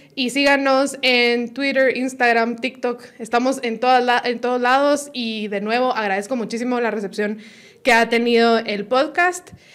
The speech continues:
Y bueno, aquí, como siempre, intentamos formar opinión, pero no nos tomamos la vida tan en serio y por eso hoy queremos descansar un poco de la coyuntura.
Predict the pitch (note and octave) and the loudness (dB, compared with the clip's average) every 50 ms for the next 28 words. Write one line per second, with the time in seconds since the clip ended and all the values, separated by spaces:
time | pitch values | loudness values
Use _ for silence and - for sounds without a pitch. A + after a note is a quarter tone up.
0 | - - _ _ _ - D4 D4 D4 C#4+ C#4+ E4 F4 E4+ C4+ B3 A#3 A3+ A3+ A3+ | -20 -20 _ _ _ 0 2 2 4 4 4 4 6 4 4 4 2 2 0 0
1 | A#3+ D4 D4+ D#4+ E4+ E4 - - C#4+ B3+ A#3+ A#3+ C4+ C#4+ C4+ C#4 D4+ D4+ D4 D4 | -2 0 0 0 0 -2 -4 -6 -4 -2 -2 0 2 0 0 2 2 0 0 0
2 | - C4+ C4+ A#3+ A#3+ A#3+ A#3+ A#3 B3 C4 C4+ C#4 C#4 C#4+ C4+ A#3 A#3 A3+ A#3+ C4 | -2 -2 -2 -2 -2 0 0 0 2 2 2 2 2 0 0 0 2 0 0 -2
3 | C4 B3+ A#3+ A#3+ B3 C4 C#4 C#4+ D4+ D4 C#4+ - - - - - - - _ B3 | -2 -4 -2 0 0 2 2 0 0 0 -2 -6 -12 -20 -20 -20 -20 -12 _ -6
4 | A3+ A3 G#3+ A3 A3+ A3+ A#3 B3+ C4 C4 C4 B3 A#3+ A#3 A#3+ B3 C4 C4+ B3 A#3 | -6 -6 -4 -4 -2 -2 -2 -2 -2 -2 -2 -2 -2 -2 0 0 2 2 4 4
5 | A3+ B3+ C4 B3+ B3+ C4 C4 C4+ C#4 B3 B3+ B3 C4+ C4+ C#4+ D#4+ D#4 D4+ D4 D4+ | 4 4 4 4 4 2 2 2 2 2 2 2 2 2 4 4 4 4 4 2
6 | C#4+ - - B3 A#3 - - A#3 A3+ A3 A3 A#3 B3 A#3+ C#4 B3+ - A#3 A#3 A#3+ | 2 0 -4 -6 -8 -2 2 2 4 4 4 4 2 2 0 0 2 0 0 0
7 | - - B3 A3+ A#3 A#3+ B3 B3 B3 B3+ B3 - G#3 F#3+ F#3+ A3 A3 A3 A#3+ A3+ | 0 0 -2 0 0 0 0 0 -2 -2 -2 -4 -8 -6 -6 -4 -4 -2 -2 -2
8 | A#3+ B3+ B3+ C4 C4 B3 A#3+ A#3 A3 A3+ A3 G#3+ G#3 F#3+ G3 F#3+ A#3+ C4 D#4 F#4 | -4 -4 -2 0 0 0 0 0 -2 -2 -4 -6 -6 -6 -6 -4 -2 0 0 -2
9 | F#4+ - | -2 -6